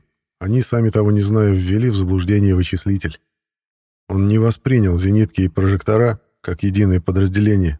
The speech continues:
представляющее для нас серьёзную угрозу, и не подал сигнал тревоги. Ситуация складывалась не лучшим образом,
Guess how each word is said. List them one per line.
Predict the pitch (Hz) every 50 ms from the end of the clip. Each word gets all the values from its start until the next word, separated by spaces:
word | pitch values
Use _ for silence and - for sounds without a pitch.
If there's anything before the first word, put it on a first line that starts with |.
| _
представляющее | _ - 87 - - - 104 104 107 110 104 101 92 - - 101
для | 95 101 101
нас | 101 98 -
серьёзную | - 107 101 107 104 92 92 95 98 101
угрозу, | 107 107 104 90 78 73 - _ _ _ _ _ _ _ _ _ _ -
и | 98
не | 101 104 107
подал | 104 - _ 123 120 104 92 90
сигнал | 85 - - 90 90 85 82
тревоги. | 78 - 85 85 87 85 85 76 65 - _ _ _ _ _ _ _ _ _ _ _ _ _ _ _ _ _ _ _ _ _ _ _ _ -
Ситуация | 85 80 - 101 104 104 - 110 101
складывалась | - - 110 107 104 104 104 101 98 90 -
не | 98 104 113
лучшим | 117 107 98 92 - - 90 92
образом, | 95 104 98 101 95 90 90 82 -